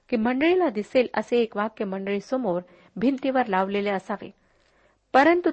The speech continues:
तसे करण्याचे त्यांचे कधीच धाडस झाले नाही. आणि ते वाक्य पौलाचे हे वाक्य आहे, ते म्हणजे, "तर मग तुम्हाबरोबर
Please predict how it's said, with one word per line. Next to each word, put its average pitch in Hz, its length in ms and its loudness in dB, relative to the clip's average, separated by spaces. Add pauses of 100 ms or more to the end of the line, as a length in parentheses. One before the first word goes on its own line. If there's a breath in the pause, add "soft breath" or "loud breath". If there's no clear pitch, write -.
तसे 247 200 0
करण्याचे 226 460 -2
त्यांचे 202 420 -6
कधीच 247 380 0
धाडस 202 340 -4
झाले 196 200 -8
नाही. 196 340 -12 (720)
आणि 294 180 4 (100)
ते 214 60 2
वाक्य 196 480 0 (420 soft breath)
पौलाचे 262 760 2
हे 196 100 0
वाक्य 190 340 -6
आहे, 185 240 -8 (420)
ते 196 60 0
म्हणजे, 240 360 -2 (600 soft breath)
"तर 339 160 6
मग 196 240 0 (500)
तुम्हाबरोबर 262 680 2